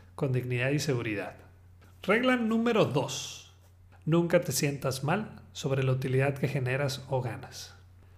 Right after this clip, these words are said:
"Daniel, es que me siento mal al estarle ganando casi el cien por ciento a mi producto o a mi servicio".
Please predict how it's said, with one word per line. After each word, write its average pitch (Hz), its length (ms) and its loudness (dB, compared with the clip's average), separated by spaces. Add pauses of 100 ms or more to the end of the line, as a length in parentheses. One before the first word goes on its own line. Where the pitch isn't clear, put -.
(240)
"Daniel, 185 400 6
es 180 100 0
que 196 80 0
me 170 60 2
siento 160 320 2
mal 175 500 4
al 160 100 4
estarle 139 420 0
ganando 143 560 -2
casi 143 260 2
el 127 60 0
cien 160 340 2
por 165 100 0
ciento 147 340 -2
a 143 40 -2
mi 139 100 -4
producto 131 400 -4
o - 20 0
a 131 60 -2
mi 131 80 0
servicio". 135 540 0